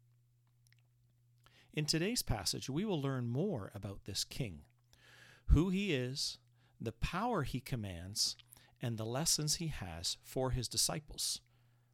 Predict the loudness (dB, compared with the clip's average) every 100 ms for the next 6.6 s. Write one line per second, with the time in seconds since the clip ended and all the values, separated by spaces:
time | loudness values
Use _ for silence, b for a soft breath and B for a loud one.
0 | b _ _ _ _ _ _ -8 0 2
1 | 2 -2 0 -2 -2 -2 -4 -4 -2 -2
2 | -2 -2 -2 0 0 0 0 0 0 -4
3 | -4 -6 -2 -4 -4 -10 -18 -20 _ -20
4 | B B B B 0 2 0 -2 -2 0
5 | 0 2 0 0 -4 -6 -6 -4 -4 -4
6 | -4 -2 -6 -6 -10 -10